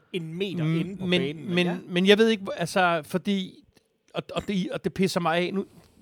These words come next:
Speaker 2: Vi, vi kan sagtens snilt snakke om det i vores podcast, men, men, men jeg bliver lidt træt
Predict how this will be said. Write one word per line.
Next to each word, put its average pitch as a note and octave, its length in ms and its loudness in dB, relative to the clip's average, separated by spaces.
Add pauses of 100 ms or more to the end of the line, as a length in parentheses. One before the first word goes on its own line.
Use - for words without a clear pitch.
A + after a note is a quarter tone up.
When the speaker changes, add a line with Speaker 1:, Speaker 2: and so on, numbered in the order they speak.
Speaker 2:
Vi, F3 180 -10
vi F#3+ 140 -8
kan F#3+ 120 -2
sagtens - 560 -6 (120)
snilt G#3+ 340 -4
snakke C#3+ 360 -6
om B2 120 -8
det C#3+ 100 -8
i D#3 60 -6
vores B2+ 200 -8
podcast, C3 400 -6 (480)
men, E3+ 320 -2
men, E3+ 240 -4
men E3 200 -4
jeg E3+ 100 -2
bliver F#3+ 200 2
lidt F3 140 2
træt - 340 -6